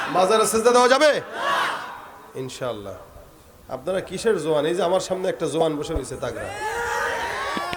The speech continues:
মাশাআল্লাহ, লাঠি একটা হাতে আছে। বাইরে সোজা করে দিবেন সব নাস্তিক। ঠিক আছে নি? বাইরে সোজা করে দিবেন সব নাস্তিকদের। মাশাআল্লাহ। যুবক হওয়া তো এই,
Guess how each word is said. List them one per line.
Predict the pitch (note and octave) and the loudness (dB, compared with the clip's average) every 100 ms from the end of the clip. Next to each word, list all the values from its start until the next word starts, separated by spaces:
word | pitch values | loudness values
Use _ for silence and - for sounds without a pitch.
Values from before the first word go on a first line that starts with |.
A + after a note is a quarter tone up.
| D5+ - - | -6 -8 -14
মাশাআল্লাহ, | A#2+ A2+ - G2+ G2+ | -10 -10 -10 -10 -2
লাঠি | C3+ D3 F3+ | 0 2 0
একটা | F3 E3 | 0 0
হাতে | C#3+ D3+ | 0 0
আছে। | C3 A2+ A2+ - - - - - - - | -4 -4 -8 -12 -16 -14 -14 -14 -16 -4
বাইরে | - A#3+ C#4 C#4 B3 | 4 6 6 6 6
সোজা | A#3 C#4 | 6 6
করে | C#4+ B3 | 6 4
দিবেন | A3 G3 | 4 2
সব | F#3 E3 | 2 0
নাস্তিক। | C#3+ - B2+ - - - - - - - - - - - - - | -2 -4 -4 -4 -4 -6 -2 0 0 0 -2 -2 -4 -8 -12 -6
ঠিক | F3 | 4
আছে | A#3 A#3+ | 4 4
নি? | B3+ F#3+ C3+ - - - - - - | 4 4 2 -6 -12 -10 -4 0 4
বাইরে | F3+ A3+ A#3+ A3+ | 6 8 6 6
সোজা | G3 A3+ | 4 4
করে | A3 G#3+ | 6 4
দিবেন | G3 E3+ | 4 6
সব | E3+ D#3+ | 4 4
নাস্তিকদের। | C3 - C3+ G#2+ | 0 0 -4 -4
মাশাআল্লাহ। | F#2+ - - A#4+ - A#4 A4 G#4+ G#4+ G#4+ G4+ F#4+ A#2 G#2+ G#2 G2 F#2 F#2+ G2 - - - - - - - A#3+ C4 - - - - - - - C#3+ | -6 -6 -8 -10 -10 -12 -14 -16 -16 -16 -14 -8 -6 -6 -8 -10 -12 -12 -16 -18 -20 -20 -20 -18 -18 -16 -16 -16 -18 -18 -20 -20 -20 -20 -20 -10
যুবক | G3 C#4+ D4 F#3 | 2 4 4 4
হওয়া | C#4 D4+ | 4 6
তো | D4+ C#4 | 8 8
এই, | B3 A#3+ | 8 8